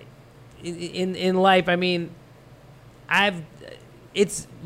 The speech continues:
smoking weed is such a regular part of my daily life that it's never, you know, like, if, if I'm writing something, it's not, I, I don't think it's any different. I guess that's really hard to say because I haven't written anything not stoned in, like, a really <laughs> long time.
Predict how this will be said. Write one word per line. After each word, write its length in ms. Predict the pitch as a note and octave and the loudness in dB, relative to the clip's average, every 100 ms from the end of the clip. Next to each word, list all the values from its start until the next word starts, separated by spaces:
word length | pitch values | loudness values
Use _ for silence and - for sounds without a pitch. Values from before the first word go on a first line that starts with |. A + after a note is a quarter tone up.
| D#3+ | -14
smoking 400 | D3 G3+ G#3 G#3+ | -6 2 4 4
weed 200 | G3 G3+ | 4 4
is 140 | F#3 D3 | 2 2
such 220 | F#3 E3 | 0 0
a 100 | F3 | -4
regular 640 | C#3 C3+ D3+ D#3 E3 D#3 | -2 0 2 2 2 2
part 460 | D3 - D#3+ E3 D#3+ | 4 4 4 4 2
of 180 | D#3+ C3+ | -2 -2
my 200 | D3 C#3 | -2 -2
daily 480 | C3 C#3+ D3 D#3 D#3+ | -2 0 0 0 0
life 480 | E3 E3 F3 E3+ - | 2 4 2 -2 2
that 380 | D3+ C#3+ C3+ - - - - - - - - - | 4 4 0 -4 -20 -20 -20 -20 -20 -20 -20 -14
it's 280 | - C3+ - | -6 -4 -4
never, 440 | F3+ F3+ F3 F#3 F3+ | 0 0 4 4 4
you 140 | G3 | 4
know, 200 | F#3+ E3 | 4 4
like, 260 | E3+ E3 D#3+ | 4 4 0
if, 280 | E3 F3 | -4 -4
if 200 | E3 G3 | -2 4
I'm 200 | A3 G3+ | 4 6
writing 320 | F3+ F3+ F3 D#3+ | 6 4 4 0
something, 580 | F3 D#3+ E3 D#3 D#3 | 0 2 0 -2 -6
it's 480 | D#3 D3+ - - - - - - | -6 -6 -8 -16 -18 -18 -18 -12
not, 540 | D3 D#3+ D#3+ D#3+ D#3 - - - - - - - - - - | -6 -2 2 2 2 -2 -14 -20 -20 -20 -20 -20 -20 -20 -8
I, 260 | - E3+ E3 | -2 2 2
I 20 | |
don't 140 | F#3 | 2
think 160 | F#3+ F#3 | 0 -2
it's 120 | E3 | -2
any 180 | E3 C#3+ | -4 -4
different. 420 | C3 C#3+ C3+ A#2+ | -2 -2 -2 0
I 80 | F#3+ | 4
guess 180 | A#3 B3 | 4 4
that's 240 | A#3 G#3 | 2 0
really 380 | D#3 F#3+ G3+ G3 | 2 6 6 6
hard 300 | E3 E3+ E3 | 4 4 2
to 60 | D#3+ | 0
say 220 | F3 E3+ | 4 6
because 240 | D#3 D#3 | 6 4
I 120 | D#3+ | 2
haven't 340 | D#3+ D#3+ E3+ D#3 | 2 2 2 0
written 280 | C#3 C3+ D#3+ | 0 0 0
anything 500 | D#3+ D#3 D#3+ D3+ C3 | 0 2 0 0 0
not 280 | C3+ C3+ | 0 -2
stoned 460 | - - C3 C3 C#3+ | -4 -6 -2 0 0
in, 100 | C3 | -2
like, 180 | B2+ A#2+ | -4 -4
a 80 | A#2 | -6
really 320 | A#2 A#2 A2+ | -6 -8 -8
<laughs> 140 | A2 | -8
long 140 | A2+ B2 | -8 -8
time. 420 | - - C3+ | -8 -6 -6